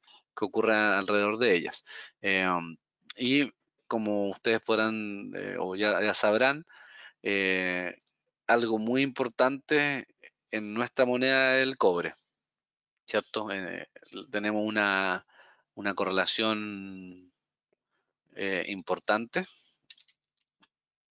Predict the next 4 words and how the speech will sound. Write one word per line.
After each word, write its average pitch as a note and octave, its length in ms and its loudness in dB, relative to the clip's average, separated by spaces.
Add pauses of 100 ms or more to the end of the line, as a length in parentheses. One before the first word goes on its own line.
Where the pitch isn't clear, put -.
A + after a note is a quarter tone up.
(1500)
una A2 160 0
correlación G2+ 300 2
negativa G#2 360 4
importante, A#2 560 -2